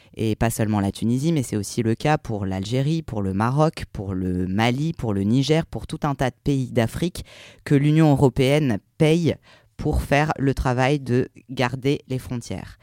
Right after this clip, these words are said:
Et du coup, que une de ces, une de ces mani-, une des manières de répondre à la pression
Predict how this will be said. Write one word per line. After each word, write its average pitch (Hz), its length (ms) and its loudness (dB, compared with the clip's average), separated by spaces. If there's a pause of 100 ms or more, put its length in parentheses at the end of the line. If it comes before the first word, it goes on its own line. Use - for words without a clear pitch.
(400)
Et 135 100 0
du 117 140 -4
coup, 160 240 -2
que 117 220 -2 (540)
une 170 220 0
de 143 120 2
ces, - 220 -6
une 156 180 -2
de 139 100 2
ces 135 220 0
mani-, 143 400 4
une 151 160 0
des 131 100 4
manières 147 460 2
de 127 80 -2
répondre 143 560 -2
à 143 160 0
la 143 80 2
pression - 460 -8